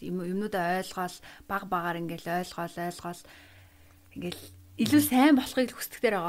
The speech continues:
Speaker 1: байхгүй юу? Яг ингээл,
Speaker 2: Тэгээ
Speaker 1: оо,
Speaker 2: сайн
Speaker 1: би
Speaker 2: багтаал
Speaker 1: энэ,
Speaker 2: ажилламаар
Speaker 1: энэ
Speaker 2: байна, тий?
Speaker 1: кинонд ороод би энэ хэдэн төгрөг авчиж ч юм уу?
Speaker 2: Мгм.
Speaker 1: Эсвэл энэнд орчнол миний нэр гэдгээсээ илүүтэйгээр яг миний хувьд, миний хувьд болохоор яг жүжигчний карьерийн хувьд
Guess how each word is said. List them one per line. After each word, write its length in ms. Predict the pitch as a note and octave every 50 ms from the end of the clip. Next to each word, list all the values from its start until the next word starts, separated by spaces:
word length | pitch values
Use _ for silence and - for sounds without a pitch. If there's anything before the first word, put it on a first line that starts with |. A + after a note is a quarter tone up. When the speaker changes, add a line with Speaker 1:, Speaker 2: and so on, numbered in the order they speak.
| F3
Speaker 1:
байхгүй 200 | - - - A#3 G3+
юу? 80 | E3+ F3
Яг 120 | G3 G3+ F#3+
ингээл, 260 | F3 E3+ E3+ E3 -
Speaker 2:
Тэгээ 100 | - -
Speaker 1:
оо, 60 | C#4
Speaker 2:
сайн 140 | B3+ E3 -
Speaker 1:
би 80 | - A3
Speaker 2:
багтаал 240 | A3 G3+ D#3+ C#3
Speaker 1:
энэ, 80 | A2+ A2
Speaker 2:
ажилламаар 360 | G#2+ - - - - C3+ A#2+ A2+
Speaker 1:
энэ 80 | A2+ A2+
Speaker 2:
байна, 80 | -
тий? 80 | D#3 -
Speaker 1:
кинонд 260 | G3 G3 F#3+ F#3+ F3+
ороод 300 | F#3 F3 F3 F3 F3 F3 - -
би 40 | F#3
энэ 120 | F3 F3 E3+
хэдэн 180 | F3+ F3 - F3+
төгрөг 240 | F3+ E3+ E3+ E3 -
авчиж 360 | - - - - - - - -
ч 40 | - - B2
юм 40 | A#2+
уу? 40 | A#2+
Speaker 2:
Мгм. 40 | A#2+
Speaker 1:
Эсвэл 320 | B2 - - F#3 F3 F3
энэнд 240 | F#3 F#3+ G3+ G#3 F#3+
орчнол 320 | E3 - - F3+ E3+ - -
миний 200 | F3 F3 F3 F3
нэр 240 | F3 F3 F3 F3 E3+
гэдгээсээ 520 | - - - - - G3+ G3 - - G3+ F#3+
илүүтэйгээр 400 | F#3 - F#3+ - G3 F#3+ F#3+ F#3
яг 120 | F3 E3 -
миний 220 | F3 F#3 G3 G#3 G3+
хувьд, 140 | F#3 F3+ - - -
миний 240 | F3+ F3+ F#3 G3 G3
хувьд 140 | F#3 F3+ -
болохоор 240 | - - - F3 E3+
яг 100 | E3+ F3
жүжигчний 320 | - - F3 - - G3+ -
карьерийн 360 | F#3 F3+ E3+ E3 D#3+ E3 E3+
хувьд 140 | - -